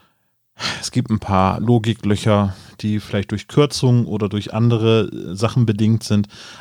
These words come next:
aber nichtsdestotrotz ist das mal eine ganz neue Art von einer Drei-Fragezeichen-Geschichte, die dort erzählt wird. Und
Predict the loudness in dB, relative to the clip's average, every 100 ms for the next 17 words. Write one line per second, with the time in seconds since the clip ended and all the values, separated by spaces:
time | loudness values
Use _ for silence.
0 | -8 0 4 4 2 -2 -4 -6 -4 -4
1 | -4 -14 _ _ _ _ _ _ _ -4
2 | -4 -4 -6 -4 -8 -10 -14 _ _ -14
3 | -2 2 2 4 4 4 4 4 6 4
4 | 2 -2 0 2 2 -2 -8 -8 -4 -2
5 | 0 0 -2 -4 -2 -2 -4 -4 -2 0
6 | -2 -4 -6 -8 -2 -2 -2 -6 -4 -4
7 | -6 -10 -4 -4 -4